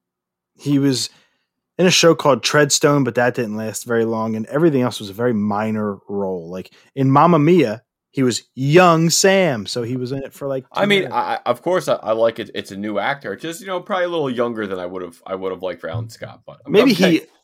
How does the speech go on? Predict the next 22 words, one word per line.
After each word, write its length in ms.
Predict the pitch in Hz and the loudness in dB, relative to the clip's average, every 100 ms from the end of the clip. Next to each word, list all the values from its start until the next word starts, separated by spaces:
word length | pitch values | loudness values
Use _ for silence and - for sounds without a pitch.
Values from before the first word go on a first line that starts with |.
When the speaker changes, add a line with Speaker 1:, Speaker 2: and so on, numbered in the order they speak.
| - | -4
Speaker 2:
Gonna 160 | 208 | 0
Speaker 1:
maybe 140 | 185 190 | 2 2
Speaker 2:
see 40 | |
Speaker 1:
he 80 | 165 | 2
Speaker 2:
regardless. 300 | 139 160 131 | 4 4 4
Speaker 1:
looks 100 | 120 | 0
older. 280 | 101 90 - _ _ | -2 -8 -18 _ _
Maybe 220 | 170 180 | -2 0
he 80 | 151 | -2
looks 240 | 131 110 | -4 -8
older. 240 | 87 - - _ _ _ _ _ | -12 -16 -20 _ _ _ _ _
Speaker 2:
Probably 220 | 107 95 90 | -6 -6 -6
looks 200 | 85 85 | -10 -14
like 140 | 80 | -18
he's 140 | 76 | -20
ten. 260 | - 65 76 _ _ _ _ _ | -20 -20 -20 _ _ _ _ _
Speaker 1:
H 200 | 220 254 | 2 2
B 120 | 262 247 | 4 4
O 80 | |
Max 360 | 170 160 170 - | 4 2 2 -2
is, 120 | 120 | -2
like, 240 | 117 107 | 0 -2